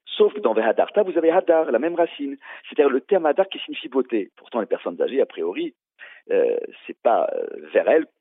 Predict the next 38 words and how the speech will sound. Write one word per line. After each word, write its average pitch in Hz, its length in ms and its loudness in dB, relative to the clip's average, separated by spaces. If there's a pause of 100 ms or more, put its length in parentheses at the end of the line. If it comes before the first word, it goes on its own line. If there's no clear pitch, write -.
(360)
se, 104 80 -10
euh, - 720 -12
dirigent 156 380 -2 (420)
si 139 100 -8
on 104 100 -8
cherchait - 320 -2
la 120 80 6
beauté. 151 400 -2 (420)
Donc - 160 -12
là 139 100 4
aussi, 170 300 -6
vous 120 200 -6
avez 113 220 0
l'idée 123 260 -4
d'une 101 200 -18
constance. 113 680 -8 (220)
En 120 80 -6
fait, - 260 -2
il - 100 -20
faut 113 100 -12
comprendre 110 500 -10
que - 80 -12
le 101 80 -2
verset 110 320 -6
nous 113 180 -8
incite - 380 -8
à 104 80 -2
admirer 117 380 -4
la 107 100 0
beauté 110 280 -6
que - 140 -12
recèle 117 720 -2 (300)
un 131 140 -4
visage 127 340 0
marqué 120 380 -6
par 135 180 -8
les 135 160 -6
années. 175 300 -6